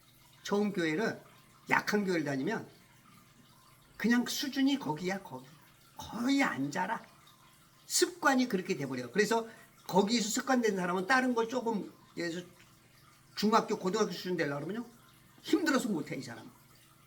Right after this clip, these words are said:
그러니까 이제 군대도요, 에, 저는 방위를 나왔거든요. 방위 그러면요, 여자들도 비웃어요. <laughs> "아이고, 방위, 방위, 방위."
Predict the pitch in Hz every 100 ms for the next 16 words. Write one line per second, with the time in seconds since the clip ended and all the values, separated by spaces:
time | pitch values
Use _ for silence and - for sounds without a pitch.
0 | - - - - - - - - - -
1 | 160 165 143 135 123 - - - - -
2 | 185 202 196 160 147 139 165 107 - -
3 | - - - - 131 120 120 120 120 120
4 | 123 123 123 127 127 151 180 180 143 151
5 | 170 156 123 - 127 156 240 - - -
6 | - - 139 175 214 202 170 151 208 208
7 | 131 170 208 165 151 170 156 139 131 117
8 | 117 - - - - - - - - -
9 | - - - - - - - - - 370
10 | - - - -